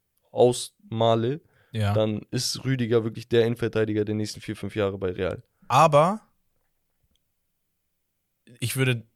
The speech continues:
Speaker 2: bei Rüdiger das Argument nehmen, was du jetzt bei Bayern mit Mané genommen hast.
Speaker 1: Wen er ersetzen soll? Oder?
Speaker 2: Nee, aber so
Speaker 1: Ach so, was ist der nächste Schritt?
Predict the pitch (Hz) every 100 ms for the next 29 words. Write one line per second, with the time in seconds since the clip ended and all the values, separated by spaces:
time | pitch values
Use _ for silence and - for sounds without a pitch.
0 | - 113 107 156 160 139 127 131 135 127
1 | 120 117 107 117 107 - 120 110 - 107
2 | 101 98 107 113 107 104 - 98 107 110
3 | 92 87 82 80 - _ _ _ _ _
4 | _ _ _ _ _ _ - _ 120 110
5 | 101 117 147 127 120 147 - _ _ _
6 | _ - 107 107 127 123 - _ _ 101
7 | 101 101 - _ _ _ _ _ 95 107
8 | 98 127 123 127 131 - 120 123 123 120
9 | - 160